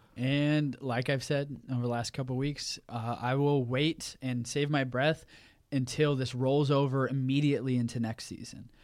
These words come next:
Because, I mean, we saw hints of this from the Bucks team as a whole last year at the end of last season when you say, "Hey, there's twenty games left.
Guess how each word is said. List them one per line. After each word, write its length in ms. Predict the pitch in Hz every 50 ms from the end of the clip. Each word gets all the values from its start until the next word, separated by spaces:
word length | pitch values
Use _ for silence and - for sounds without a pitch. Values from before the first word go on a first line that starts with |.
| - - -
Because, 420 | 131 123 - 151 143 135 127 - - - _
I 60 | 147 156
mean, 160 | 151 151 147
we 100 | 160 190
saw 400 | 185 - 180 170 160 156 151 143 -
hints 360 | - - - 160 165 160 - 156
of 120 | 139 123
this 300 | 123 131 127 123 - - - - - - -
from 180 | - 139 139
the 100 | 131 123
Bucks 340 | 117 113 131 127 131 - -
team 260 | - - 139 127 123
as 160 | 120 120 110 113
a 80 | 104
whole 360 | - - 127 123 117 113 107 - - - - _ -
last 340 | 120 113 110 120 120 - -
year 100 | 135 120
at 80 | 117 -
the 100 | 120 101
end 160 | 120 127 131
of 100 | 131 117
last 300 | 123 117 117 120 123 -
season 340 | - 123 123 117 - 123 117
when 140 | 117 117 117
you 100 | 120 120
say, 240 | - - 123 117 113
"Hey, 200 | 107 139 147 143
there's 160 | 131 127 123
twenty 240 | - - 135 135 127
games 320 | 120 127 127 127 123 123
left. 260 | 131 131 127 120 -